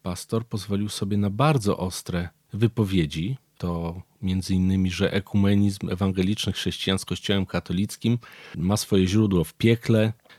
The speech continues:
Nauczanie sporo nawiązywało do niedawnej wizyty właśnie tych pastorów i zaznaczył, że Chrystus owszem chciał jedności chrześcijan, ale w Duchu Świętym.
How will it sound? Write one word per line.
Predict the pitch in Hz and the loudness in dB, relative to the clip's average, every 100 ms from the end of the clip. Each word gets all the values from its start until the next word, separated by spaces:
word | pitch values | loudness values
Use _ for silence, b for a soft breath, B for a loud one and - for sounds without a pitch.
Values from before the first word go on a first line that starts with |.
| b | b
Nauczanie | 101 98 - 104 98 | 2 2 2 2 0
sporo | - 104 98 | 0 0 0
nawiązywało | 95 90 95 87 92 92 | 0 0 -4 -4 -4 -2
do | 92 | -2
niedawnej | 92 90 90 92 87 | -2 0 -2 -2 -4
wizyty | 92 95 104 82 | -4 -4 -4 -6
właśnie | 87 82 - 85 | -6 -6 -6 -8
tych | 87 - | -8 -12
pastorów | - - - 104 127 - - | -16 -10 -2 0 0 -4 -8
i | 92 98 | -4 -4
zaznaczył, | 92 98 98 101 101 - 98 | -2 -2 0 -2 -2 -4 -4
że | 90 98 95 | 0 0 0
Chrystus | 90 - 113 - 110 - | 0 0 0 0 -4 -4
owszem | - 156 - 95 | 0 0 2 0
chciał | 87 - 190 | 0 0 2
jedności | 143 104 98 90 - 104 | 2 2 2 0 -2 -6
chrześcijan, | - 107 - - 85 87 120 | -4 -4 -4 -4 0 0 0
ale | 117 | 0
w | 131 | -2
Duchu | 104 98 - | 0 -2 -2
Świętym. | - - 156 120 - - | -4 2 4 4 2 -6